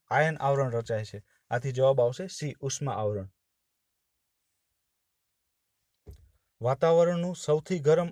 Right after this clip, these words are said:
આવરણ કયું છે? તો વાતાવરણનું સૌથી ગરમ આવરણ ઉષ્મા આવરણ છે. અહીં સાડા ત્રણસો કિલોમીટરથી ચારસો કિલોમીટરની ઊંચાઈ દરમિયાન નવસો ડિગ્રી સેલ્સિયસ જેટલું તાપમાન નોંધાય છે.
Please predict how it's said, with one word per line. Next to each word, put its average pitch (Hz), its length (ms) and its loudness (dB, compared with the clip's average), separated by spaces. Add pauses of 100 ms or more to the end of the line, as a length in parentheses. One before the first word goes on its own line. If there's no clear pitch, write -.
(100)
આવરણ 160 340 0
કયું 165 300 2
છે? - 180 -12 (440)
તો 156 280 0
વાતાવરણનું 165 760 0
સૌથી 143 360 -6
ગરમ 143 340 -4 (240)
આવરણ 147 300 -2 (120)
ઉષ્મા 156 320 -4
આવરણ 120 320 -2
છે. 104 240 -14 (340)
અહીં 147 200 -4
સાડા 143 260 2
ત્રણસો 160 360 -8
કિલોમીટરથી 160 920 -4
ચારસો 147 380 0
કિલોમીટરની 160 640 -4
ઊંચાઈ 151 280 -2
દરમિયાન 156 380 -4 (440)
નવસો 151 580 -2
ડિગ્રી 156 340 -6
સેલ્સિયસ 151 420 -2
જેટલું 151 280 -8
તાપમાન 143 380 -2
નોંધાય 117 340 -2
છે. - 160 -14